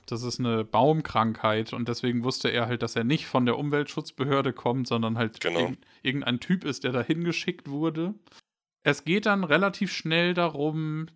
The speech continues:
Speaker 1: dass alles darauf hinführt, dass etwas in der örtlichen Wolframmine passiert. Da könnt ihr euch schon mal alle merken, Wolfram ist ein,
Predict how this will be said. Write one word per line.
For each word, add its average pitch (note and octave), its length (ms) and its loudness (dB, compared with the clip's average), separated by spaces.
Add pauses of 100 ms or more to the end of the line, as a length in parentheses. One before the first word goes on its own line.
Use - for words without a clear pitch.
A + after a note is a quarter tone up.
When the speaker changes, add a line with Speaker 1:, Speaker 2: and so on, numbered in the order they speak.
Speaker 1:
dass C3+ 540 -2 (240)
alles D#3 360 2
darauf C#3+ 320 2
hinführt, E3 1400 -4
dass C3+ 200 -2
etwas C#3 360 -4
in C#3 160 -8
der B2 300 0 (140)
örtlichen C#3 580 0
Wolframmine B2+ 920 2
passiert. D#3 640 -2 (460)
Da - 100 -4
könnt E3+ 220 4
ihr E3+ 80 8
euch C#3+ 160 2
schon D3+ 160 -2
mal C#3 100 2
alle C3+ 200 2
merken, D3 440 0
Wolfram F3+ 720 4
ist D3+ 180 -6
ein, C#3 400 2